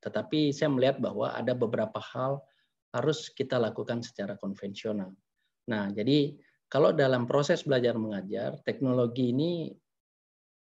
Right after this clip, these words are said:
eh, hanya tool, tetapi yang paling penting adalah the most important is, eh, instructional design. Bagaimana kita mendeliver konten itu, sehingga konten itu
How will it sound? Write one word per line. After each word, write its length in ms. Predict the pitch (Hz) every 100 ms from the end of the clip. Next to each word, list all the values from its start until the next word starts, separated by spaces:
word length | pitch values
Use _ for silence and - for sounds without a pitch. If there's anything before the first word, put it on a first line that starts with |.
| _
eh, 600 | 127 120 120 120 120 123 123 _ _ _ _ _ -
hanya 240 | 127 123
tool, 320 | 123 127 117 151
tetapi 480 | 139 131 123 180
yang 160 | 135 123
paling 640 | 147 196 208 202 196 190
penting 400 | - 170 165 190
adalah 240 | 127 113 113
the 160 | 110
most 320 | 113 175 196 180
important 400 | 156 156 156 151
is, 240 | 139 131
eh, 240 | - 127 135 - - - _
instructional 720 | 143 131 - 151 - 143 131 123
design. 480 | 120 104 104 101 - - _ _ _ _ -
Bagaimana 400 | 127 139 143 170
kita 240 | 165 165
mendeliver 960 | 143 127 120 131 147 156 143 113 131 -
konten 480 | - 131 123 135 120
itu, 400 | 107 - 101 120 165
sehingga 400 | - 117 135 160
konten 400 | 131 127 123 120
itu 480 | 113 156 165 151